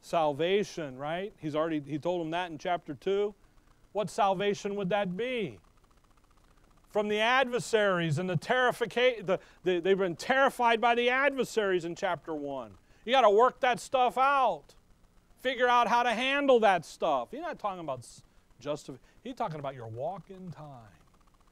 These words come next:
I wanna know him. I wanna come along and say,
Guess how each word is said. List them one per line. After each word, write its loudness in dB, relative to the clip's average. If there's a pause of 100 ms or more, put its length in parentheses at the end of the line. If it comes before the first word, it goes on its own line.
(280)
I -8
wanna -6
know -12
him. -20 (1200)
I 2
wanna 0
come -2
along 2
and -4
say, 0